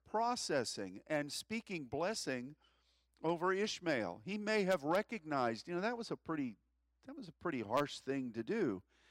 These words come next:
Um, and in fact, it's kind of interesting that when Abram died, you find that, um, Ishmael and Isaac were the ones that buried him.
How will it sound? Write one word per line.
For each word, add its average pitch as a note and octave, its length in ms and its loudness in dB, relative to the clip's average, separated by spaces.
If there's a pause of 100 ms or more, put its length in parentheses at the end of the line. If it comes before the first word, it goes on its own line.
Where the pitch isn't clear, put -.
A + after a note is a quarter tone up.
(380)
Um, B2 420 2 (540)
and F3+ 160 2
in F3 80 0
fact, A3+ 400 2 (320)
it's F#3 200 -4
kind A3+ 220 2
of F3+ 80 2
interesting E3+ 640 0
that C#3 200 6 (1000)
when C#3+ 240 2
Abram F3 580 2
died, D#3 540 4 (1000)
you D3+ 160 -2
find F#3 440 2
that, D3+ 180 4 (220)
um, A#2+ 320 2 (1400)
Ishmael C#3+ 800 4 (400)
and D3+ 260 0
Isaac E3 500 2
were D3 120 0
the D3 100 2
ones D3 340 0
that D3+ 160 2 (180)
buried E3+ 420 2
him. - 160 -12